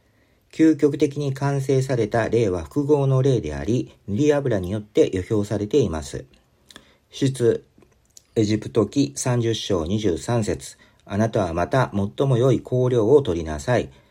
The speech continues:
すなわち流れる没薬五百シケル、香り高い日系をその半分、すなわち二百五十シケル、匂い勝負二百五十シケル、け-、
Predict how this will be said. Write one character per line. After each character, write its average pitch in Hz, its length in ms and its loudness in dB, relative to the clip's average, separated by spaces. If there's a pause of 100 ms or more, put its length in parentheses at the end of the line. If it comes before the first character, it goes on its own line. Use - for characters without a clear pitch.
す - 160 -8
な 113 60 4
わ 104 120 4
ち 82 160 -4
流 82 220 -4
れ 139 120 4
る 104 120 4
没 85 260 -6
薬 104 320 0
五 95 140 0
百 120 260 -2
シ - 120 -6
ケ 127 120 2
ル、 80 160 2 (280)
香 120 260 4
り 123 100 0
高 120 300 2
い 95 100 0
日 131 260 0
系 95 180 2
を 123 120 2
そ 113 140 -4
の 98 80 0
半 92 300 -2
分、 87 260 -2 (260)
す - 120 -10
な 120 80 4
わ 104 100 4
ち 82 140 -4
二 92 160 0
百 135 240 2
五 120 140 4
十 120 140 -2
シ - 220 -4
ケ 90 160 2
ル、 - 140 -4 (400)
匂 135 280 6
い 135 40 6
勝 131 320 4
負 120 240 2
二 95 120 -2
百 123 260 0
五 110 140 2
十 110 160 -2
シ 104 220 -8
ケ 98 160 2
ル、 - 140 -8 (1600)
け-、 139 360 4